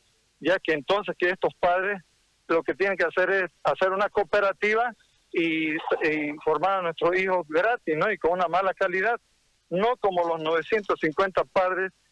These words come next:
que no han firmado la carta y que ellos sí quieren una educación de, con calidad. Pero ¿de qué calidad vamos a hablar si estamos hablando de clases virtuales que ni siquiera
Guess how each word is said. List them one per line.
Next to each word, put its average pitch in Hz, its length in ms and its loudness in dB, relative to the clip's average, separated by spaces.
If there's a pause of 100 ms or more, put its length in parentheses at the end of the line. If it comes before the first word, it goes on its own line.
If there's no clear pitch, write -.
(240)
que 151 480 0
no 175 240 0
han 180 100 -2
firmado 175 400 0
la 151 140 0
carta 170 480 0 (420)
y 160 140 0
que 151 460 0 (140)
ellos 175 360 0 (100)
sí 196 200 0
quieren 180 360 0
una 165 340 0
educación 143 460 0
de, 165 100 -2
con 143 200 -2
calidad. 143 440 0 (460)
Pero 185 140 -2
¿de 208 100 -6
qué 262 140 -6
calidad 185 400 -4
vamos 185 260 -4
a 139 40 0
hablar 165 300 2
si - 80 -4
estamos 170 320 0
hablando 160 320 0
de 147 60 -4
clases 170 320 0
virtuales 160 520 0 (240)
que 180 140 0
ni 180 140 -2
siquiera 196 560 0